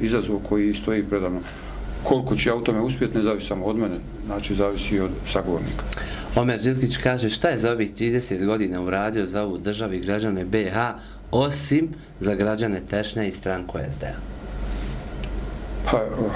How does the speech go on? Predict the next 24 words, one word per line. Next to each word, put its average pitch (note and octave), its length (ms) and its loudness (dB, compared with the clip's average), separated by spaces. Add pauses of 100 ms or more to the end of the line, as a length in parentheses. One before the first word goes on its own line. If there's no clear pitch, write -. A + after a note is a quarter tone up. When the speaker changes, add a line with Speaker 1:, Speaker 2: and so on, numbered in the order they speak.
(200)
Speaker 1:
ukoliko A2+ 600 2 (960)
prati C3 360 4
u G#2+ 60 4
javnosti G#2+ 500 0
šta G#2 280 2
radim, G#2 400 2
ja G2+ 220 2 (200)
sve A2+ 260 -2
svoje G2+ 500 0 (140)
aktivnosti G#2 880 0 (120)
javno G2 400 2
obznanjujem, G#2 520 2
prema F#2+ 220 -2
tome, G#2 360 2 (500)
evo, G#2 180 2
savjetujem G2+ 680 0 (140)
gospodinu G2+ 520 0
Omeru, G2+ 300 2
jel F#2+ 180 -2
Omer G2 200 4
Speaker 2:
Jeste. G#2 260 0
Speaker 1:
zove, G2+ 180 2 (580)
da C#3+ 80 6
pogleda, C3 500 4